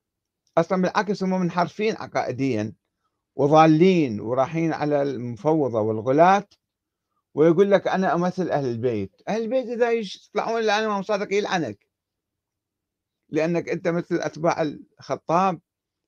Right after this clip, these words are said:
أبو الخطاب، ولا أتباع المفضل بن عمر اللي الإمام صادق لاعنه، وأنت تاخذ أفكاره وما باحث فيها، عن جهل، عن جهل، ما باحث أصلًا، ما عنده أي بحث بالموضوع،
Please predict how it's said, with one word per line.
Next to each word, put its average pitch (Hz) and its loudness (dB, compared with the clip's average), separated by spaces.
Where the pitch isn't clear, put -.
أبو 139 0
الخطاب، 147 0
ولا 143 2
أتباع 135 -2
المفضل 123 -2
بن 110 -6
عمر 117 -2
اللي 131 -2
الإمام 131 -2
صادق 135 -2
لاعنه، 107 0
وأنت 151 -2
تاخذ 147 0
أفكاره 160 0
وما 196 4
باحث 185 4
فيها، 117 -4
عن 156 2
جهل، 156 4
عن 156 0
جهل، 185 4
ما 185 -4
باحث 226 -4
أصلًا، 175 -8
ما 156 -6
عنده 170 -2
أي 202 4
بحث 170 -2
بالموضوع، 117 -4